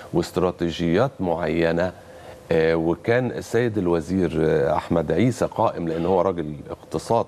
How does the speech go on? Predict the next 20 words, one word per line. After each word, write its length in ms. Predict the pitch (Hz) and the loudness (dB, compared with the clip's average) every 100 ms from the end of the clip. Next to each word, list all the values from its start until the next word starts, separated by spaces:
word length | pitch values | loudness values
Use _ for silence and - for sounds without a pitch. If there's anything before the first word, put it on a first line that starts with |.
| - | -2
طبعا 300 | 82 78 78 | -2 -2 -4
وجاي 280 | 76 85 80 | -2 0 0
من 200 | 80 80 | 0 -2
البنوك 600 | 76 69 85 113 92 80 | -2 0 2 2 0 0
وعنده 360 | 78 98 85 | 2 2 -2
فكر 460 | 82 110 - 85 73 | -2 -4 -2 -4 -4
اقتصادي 680 | - - 78 95 98 87 87 | -6 -6 0 0 0 -2 -4
ودوران 520 | 82 76 78 87 87 | -2 0 2 2 2
رأس 260 | 82 - 82 | -2 -2 0
مال 240 | 92 95 | 2 4
وتسويقي 840 | 85 - 80 - 101 113 - 95 | 2 0 -6 0 2 2 2 0
وكذا. 560 | 87 80 - 92 101 95 - - - - - - - - | 0 -2 0 0 0 -4 -8 -16 -14 -14 -16 -16 -6 -2
الأرقام 500 | 95 98 - 127 139 | 2 0 0 0 0
اتكلمت، 640 | - - 90 107 147 85 - - 82 | 0 0 2 2 0 -2 -10 -10 -2
ال-، 320 | 80 73 76 | 0 0 0
المعارض 680 | 80 80 80 120 147 98 | 2 2 2 2 0 -2
اللي 180 | 82 78 | -2 -4
تمت 460 | 78 92 104 90 76 - 69 | -2 0 2 2 0 -4 -4
زيارتها 840 | 71 73 82 82 110 - - 76 | -2 0 2 2 0 -2 -4 -2
ووجود 600 | 76 80 80 80 117 | 0 2 2 2 2